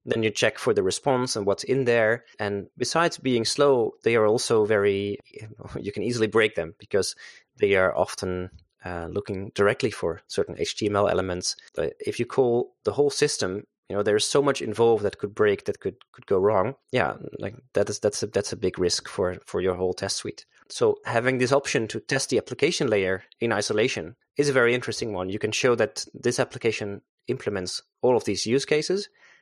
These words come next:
and you can even show it in a very quick, uh, way. You can run it in seconds and show that, yeah, everything is there, everything just works.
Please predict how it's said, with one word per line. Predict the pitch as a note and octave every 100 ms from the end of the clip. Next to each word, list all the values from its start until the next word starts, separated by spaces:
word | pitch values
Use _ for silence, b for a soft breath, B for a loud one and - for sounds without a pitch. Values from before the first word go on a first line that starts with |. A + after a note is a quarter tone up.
| b
and | B2
you | A#2+
can | B2+
even | D#3+ D3+
show | - D3 D3
it | A#2
in |
a | A2+
very | A2+ A2
quick, | - G#2+ G2+ - - _
uh, | - F2 E2+
way. | F2 F2
You | F2
can | F#2+
run | F2+ G2
it | G2
in | F#2
seconds | - G#2 F#2+ F#2 -
and | -
show | - F#2+
that, | F2 - _ b
yeah, | - F2
everything | - F#2 F#2 F#2 F2
is | F2
there, | F2+ E2+
everything | E2+ - - D#2+ - _ _ -
just | - -
works. | D#2 -